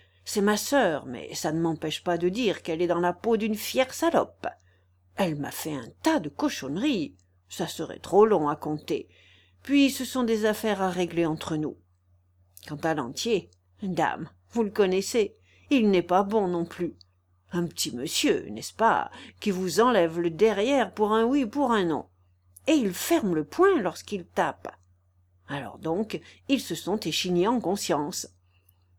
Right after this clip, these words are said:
Quand on montait l'escalier, on les entendait se bûcher. Un jour même, la police est venue. Lantier avait voulu une soupe à l'huile,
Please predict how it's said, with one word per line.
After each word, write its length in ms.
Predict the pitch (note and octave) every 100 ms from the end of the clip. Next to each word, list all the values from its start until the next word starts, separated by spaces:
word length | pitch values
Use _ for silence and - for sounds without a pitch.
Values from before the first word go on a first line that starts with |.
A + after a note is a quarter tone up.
| -
Quand 220 | - A#3+ C4+
on 60 |
montait 320 | C4 D#4 F4
l'escalier, 640 | B3 G#3 - G#3+ C4+ D#4+ A#3+
on 140 | F3+
les 180 | A#3+ A#3+
entendait 400 | B3 A#3 B3+ C4+
se 140 | C4 B3
bûcher. 560 | G#3 B3+ - D#3 - _ _ _ _ _ _ _ -
Un 140 | D3+
jour 340 | C3+ D4 F4
même, 340 | D#3+ C3+ B2 A2+ -
la 120 | C#3
police 420 | - C4 E4+ E4+
est 80 | D4
venue. 400 | E3 E3 B3+ D#3 _ _ _ _ _
Lantier 420 | G#3+ C#4 E4 D4+ D4+
avait 200 | C#4 C4
voulu 440 | C#4+ E4 F4+ D#4
une 220 | A#3 B3 A#3+
soupe 380 | - F4 F4
à 120 | A#3+ G#3
l'huile, 440 | G3 G3 E3+ C#3+